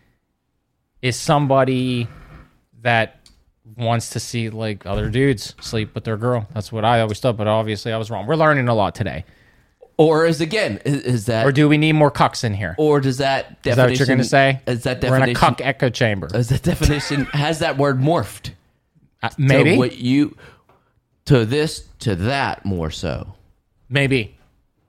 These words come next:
Speaker 2: Like, other people would say that's unfaithful, but like you said, but if,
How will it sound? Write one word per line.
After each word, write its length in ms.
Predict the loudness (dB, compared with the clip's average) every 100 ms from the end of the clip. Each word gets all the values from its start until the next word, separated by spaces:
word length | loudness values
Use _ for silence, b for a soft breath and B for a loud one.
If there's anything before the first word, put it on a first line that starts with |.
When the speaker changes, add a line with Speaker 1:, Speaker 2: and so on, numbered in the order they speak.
| -4
Speaker 2:
Like, 180 | 0
other 220 | 0 0 0
people 220 | -2 -2
would 80 | -4
say 180 | -4 -4
that's 200 | -4 -4
unfaithful, 600 | -6 -4 -6 -4 -4 -2
but 180 | 0 2
like 200 | 0 0
you 60 |
said, 300 | -6 -6 -6 -10 -2
but 260 | -2 -2 _ b b b b _
if, 320 | -4 -4 -6